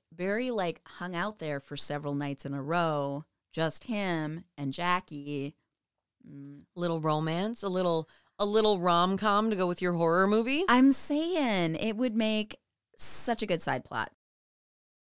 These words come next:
Speaker 1: And wouldn't you know it, tagging along with Barry is good old Jeff.
Speaker 2: Oh, Jeff.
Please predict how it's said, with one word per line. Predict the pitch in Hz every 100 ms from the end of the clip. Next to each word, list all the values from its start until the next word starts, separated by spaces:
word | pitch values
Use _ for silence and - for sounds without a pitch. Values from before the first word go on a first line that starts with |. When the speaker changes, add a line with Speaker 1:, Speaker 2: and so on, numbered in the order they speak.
| _ _ _
Speaker 1:
And | 262 262
wouldn't | 320 269
you | 294
know | 311 330
it, | 247 - _ _ -
tagging | 277 277
along | 277 269 277
with | 269
Barry | 330 330 277 294 - -
is | 240
good | - 339
old | 320 269
Jeff. | 415 453 - - - _ _ _
Speaker 2:
Oh, | 160 143 127 - - _ _ _
Jeff. | - 110 - - -